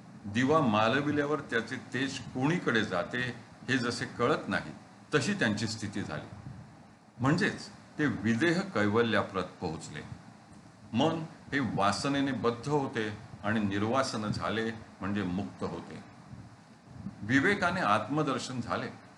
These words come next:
म्हणजे वासना नष्ट होते आणि दिवा मालवावा, तसे मन शांत होते. जगात परमार्थ सत्य असे,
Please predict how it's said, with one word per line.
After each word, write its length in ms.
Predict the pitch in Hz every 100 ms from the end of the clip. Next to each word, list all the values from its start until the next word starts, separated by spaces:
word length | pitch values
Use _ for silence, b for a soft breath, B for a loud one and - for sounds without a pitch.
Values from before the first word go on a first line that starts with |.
| - 107
म्हणजे 220 | 117 131 82
वासना 440 | 90 - 123 131
नष्ट 360 | 117 131 - 160
होते 480 | 120 107 98 87 - - - 104
आणि 160 | 117
दिवा 360 | 104 104 113 123
मालवावा, 680 | 98 92 95 123 123 80 - - - 113
तसे 200 | 101 107
मन 300 | 92 104 101
शांत 380 | - 90 90 90 _
होते. 220 | _ _ _ _ _ _ _ _ _ _ _ _ _ _ _ _ _ _ _ 143 147
जगात 260 | 190 -
परमार्थ 540 | 135 127 139 165 165 170
सत्य 420 | - 113 - 123
असे, 480 | 101 - 92 -